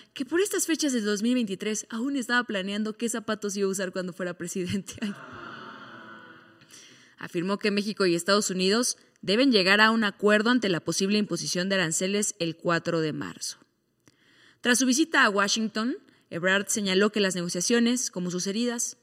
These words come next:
siguen abiertas y que México insistirá en un acuerdo. Luis Rosendo Gutiérrez, subsecretario de Comercio Exterior y señor que nomás de verle la cara uno piensa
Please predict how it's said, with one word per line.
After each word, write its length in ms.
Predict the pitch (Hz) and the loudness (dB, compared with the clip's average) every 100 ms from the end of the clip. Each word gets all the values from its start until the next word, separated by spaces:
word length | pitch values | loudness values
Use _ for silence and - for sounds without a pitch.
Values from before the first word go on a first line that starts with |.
| _ | _
siguen 300 | - 262 269 | 0 4 4
abiertas 580 | 269 294 - - - - _ - - - - - | 4 0 -2 -4 -6 -6 _ -20 -20 -20 -20 -2
y 100 | 285 | 2
que 120 | 302 | 2
México 320 | 302 302 311 | 4 2 2
insistirá 500 | 277 220 - 220 226 | -2 -2 -4 -2 -2
en 100 | 233 | -2
un 120 | 185 160 | -4 -4
acuerdo. 320 | - 85 - _ _ _ _ _ _ _ _ _ _ _ | -6 -10 -10 _ _ _ _ _ _ _ _ _ _ _
Luis 120 | 247 | 4
Rosendo 320 | 254 262 330 320 | 4 6 4 4
Gutiérrez, 520 | 214 196 190 214 254 | 4 4 4 2 0
subsecretario 540 | 202 180 170 170 214 | -2 -4 -4 -2 0
de 100 | 208 | 0
Comercio 300 | 214 185 185 | -2 -4 -4
Exterior 400 | 202 175 175 190 - - _ | -6 -4 -2 -2 -6 -20 _
y 100 | 254 | -2
señor 280 | 254 320 330 | 0 -2 -2
que 140 | 294 | -2
nomás 320 | 277 294 339 | -2 -2 -2
de 80 | 339 | 0
verle 180 | 339 330 | 2 2
la 140 | 269 | 0
cara 180 | 285 294 | 2 2
uno 160 | 294 277 | 2 2
piensa 300 | 277 254 | 2 2